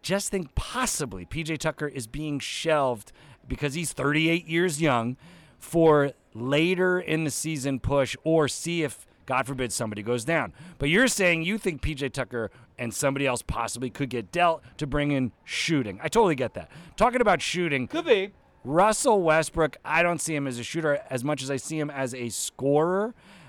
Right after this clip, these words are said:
Speaker 1: as much as I see him as a slasher, distributor, and then, of course, just always l-, just running into the paint to get, to grab those rebounds in crucial time. So I, I loved Russ tonight.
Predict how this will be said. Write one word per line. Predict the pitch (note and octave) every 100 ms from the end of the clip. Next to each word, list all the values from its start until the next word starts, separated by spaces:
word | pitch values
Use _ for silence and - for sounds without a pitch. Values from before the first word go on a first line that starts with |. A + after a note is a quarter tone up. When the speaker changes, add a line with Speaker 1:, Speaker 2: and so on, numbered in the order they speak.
| -
Speaker 1:
as | D3+ C3+
much | F3
as | C3+
I | D#3
see | - E3 E3
him | D3+ D3+
as | C#3+ C3+
a | C3+
slasher, | - D#3+ D3+ C#3 D#3+
distributor, | C#3+ A#2+ - E3 D#3 D3+ D3 - D3+
and | C#3
then, | D3+
of | C3+
course, | - - D3 C#3+ G#2 - - _
just | D3+ C3 - -
always | D3 D3 B2
l-, | A2 C3 _
just | - C#3+ E2+ G#2+ -
running | - D4 C#4 F3+
into | D3 C3+
the |
paint | - C3 B2 G#2+ - - -
to | A#2+
get, | A#2+ C3+ A#2
to | B2+
grab | A#2 B2+ A#2+
those | A#2+ G#2
rebounds | A#2+ B2 A2 G#2+ G2
in | A#2+ G#2
crucial | - - - G3 E3 - A2 E2+
time. | - C3 A2 G2+ - - -
So | - D#3+
I, | E3+ F#3
I | F3+ G3
loved | G#3 E3+ C#3
Russ | C#3 B2+
tonight. | - C3 B2 B2